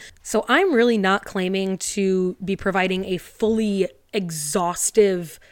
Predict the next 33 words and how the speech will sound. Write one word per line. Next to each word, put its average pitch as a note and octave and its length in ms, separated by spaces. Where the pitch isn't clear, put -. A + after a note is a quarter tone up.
story G#3 680
here. C#4 440
There's F#3 340
definitely A3+ 580
details A#3 460
that A3+ 80
I'm G#3 100
not G3+ 200
gonna G3+ 140
include. F#3 520
All A#3 180
of C4+ 60
this C4 160
should A#3+ 100
be B3 80
taken A3 300
with G#3 140
a - 20
grain G3 200
of G3 100
salt F#3 280
for - 120
reasons F#3+ 320
that F#3+ 100
I'm F#3 160
going G#3 240
to A3 80
explain G#3+ 400
later, F3 340
because F3 480
none G3 160
of G#3+ 80
us A3 160